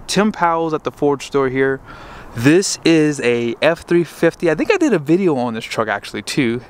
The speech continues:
It's a Lariat with the Tremor package. It is available for sale. I'll put his information down below. Now, if you wanna see pricing,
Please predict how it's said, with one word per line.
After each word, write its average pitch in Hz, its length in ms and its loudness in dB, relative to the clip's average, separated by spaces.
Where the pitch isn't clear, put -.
It's - 120 0
a 139 60 6
Lariat 165 480 2
with 139 140 0
the 120 80 -4
Tremor 151 320 -4
package. 135 720 -4
It 113 140 -2
is 196 220 4
available 175 340 2
for 147 120 -8
sale. 151 340 -2
I'll 120 120 2
put 180 180 -2
his 160 140 -2
information 135 640 -2
down 131 320 2
below. 123 500 2
Now, 123 380 0
if - 120 -2
you 143 80 2
wanna 160 160 4
see 160 160 -2
pricing, 143 580 -2